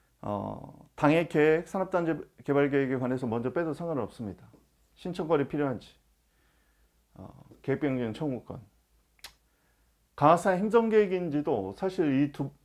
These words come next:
두 번째 내용이 있죠. 거부된 내용은 공권력 행사로서 처분인 공권력 행사인데 여기에서 계획의 법적 성질을 검토하는 것도 의미가 있습니다.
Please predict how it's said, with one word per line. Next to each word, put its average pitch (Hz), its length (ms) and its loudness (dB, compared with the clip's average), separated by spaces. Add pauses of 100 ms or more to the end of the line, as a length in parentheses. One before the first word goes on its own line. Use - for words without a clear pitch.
(220)
두 139 100 -6
번째 160 220 0
내용이 123 300 0
있죠. 104 400 -12
거부된 151 340 0
내용은 147 240 2
공권력 147 400 0
행사로서 139 1400 -4
처분인 202 320 0
공권력 143 400 0
행사인데 127 640 -4 (560)
여기에서 156 680 2 (1900)
계획의 151 580 2 (1160)
법적 151 340 -4
성질을 160 800 -2 (460)
검토하는 151 420 -2
것도 139 200 0
의미가 127 260 -2
있습니다. 101 560 -10